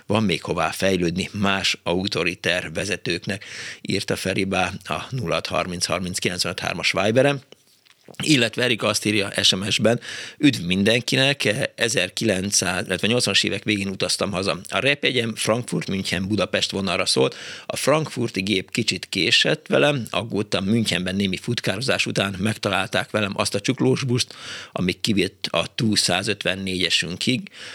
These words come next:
A buszon ketten utaztunk a sofőrrel, aki megtudván, hogy magyar vagyok, lelkesen emlegette a balatoni nyaralásait. A gép is megvárt, kellemes emlék”, írta Erika, és egy betelefonáló van a vonal túlsó végén. Jó napot kívánok!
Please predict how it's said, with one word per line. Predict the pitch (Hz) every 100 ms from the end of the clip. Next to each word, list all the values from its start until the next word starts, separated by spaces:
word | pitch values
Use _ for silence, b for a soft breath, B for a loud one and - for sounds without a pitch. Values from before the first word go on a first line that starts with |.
| B
A | -
buszon | - 135 131 107 104
ketten | 107 101 101
utaztunk | 101 - - 98
a | 78
sofőrrel, | - 131 123 123
aki | 104 - 101
megtudván, | 123 - 107 92 82
hogy | - 82
magyar | 107 123 110
vagyok, | 110 95 82 - -
lelkesen | - 92 92 92 - 92
emlegette | 87 90 90 - -
a | 90
balatoni | 98 90 87
nyaralásait. | 87 87 90 90 87 90 80 -
A | -
gép | 110 78 -
is | -
megvárt, | 87 101 92 - B B B B
kellemes | - 82 87 90
emlék”, | 82 80 82 90 - B B B
írta | - 98 - -
Erika, | - 95 120 135 143 139
és | - -
egy | 87
betelefonáló | 82 - 78 - 82 90 82 85
van | 90 87 90
a | -
vonal | 80 76 80
túlsó | - 95 - 87
végén. | 85 90 85 -
Jó | 98
napot | 82 - -
kívánok! | 82 76 85 -